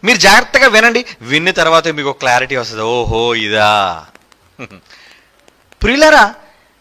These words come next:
వీళ్ళకి అనవసరమైన వాటిని గూర్చి అనం-, ప్రశ్నలు ఎక్కువైపోతున్నాయి. యేసు ప్రభువుకు తెలుస్తో తెలుసో తెలియదో నీకు అవసరమా?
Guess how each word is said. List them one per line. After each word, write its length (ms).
వీళ్ళకి 240
అనవసరమైన 760
వాటిని 440
గూర్చి 460
అనం-, 460
ప్రశ్నలు 320
ఎక్కువైపోతున్నాయి. 680
యేసు 280
ప్రభువుకు 380
తెలుస్తో 560
తెలుసో 460
తెలియదో 580
నీకు 180
అవసరమా? 520